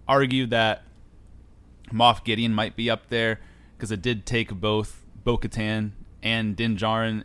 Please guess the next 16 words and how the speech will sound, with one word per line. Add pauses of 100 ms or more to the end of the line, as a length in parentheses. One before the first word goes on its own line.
and
<laughs>
Grogu
to (440)
sa-,
save (100)
them
from
the
fire
that
was
crashed
into
him.
But